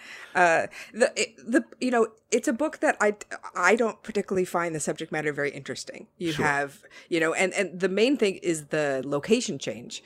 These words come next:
Speaker 1: 'cause in the book they're in Thailand, and in
Speaker 2: Mm-hmm.
Speaker 1: the movie they're in India. And I was like, "I don't, okay, kinda weird." So, you know, it is a very straightforward novel, and he did follow it more or less. You know, it, the, the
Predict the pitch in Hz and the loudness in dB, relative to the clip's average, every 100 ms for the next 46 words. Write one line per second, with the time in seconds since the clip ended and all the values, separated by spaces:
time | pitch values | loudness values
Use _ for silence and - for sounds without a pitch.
0 | - - 160 151 175 160 151 180 180 160 | -18 -12 -8 -6 -4 -4 4 4 4 0
1 | 147 - 214 147 113 - 180 _ - - | 0 2 2 2 -4 -12 -16 _ -20 -6
2 | 135 139 170 - 151 147 147 143 156 202 | -2 0 0 -2 -4 -4 -2 0 2 2
3 | 160 110 101 131 131 127 139 151 - _ | 2 0 -2 -4 -2 0 0 0 -4 _
4 | _ - - 160 226 - - 143 139 143 | _ -10 -4 -2 -2 -6 -6 -4 -2 -2
5 | 185 - - - 202 190 151 - - 175 | -2 -8 -14 -2 4 4 2 -4 0 2
6 | 160 - 214 220 269 294 247 247 240 175 | 2 4 4 6 4 4 6 4 4 2
7 | 196 185 254 269 160 131 165 190 214 262 | 4 4 6 6 4 2 2 0 0 0
8 | 262 - 214 220 180 170 185 190 202 196 | -2 2 4 6 6 4 0 0 2 2
9 | 143 139 139 151 135 - - - 170 139 | 2 0 0 2 2 -2 -6 -4 -2 -2
10 | 143 - 101 92 - _ 156 156 139 - | -4 -6 -8 -8 -10 _ -6 -2 -2 -6
11 | 160 151 143 | -6 -4 -4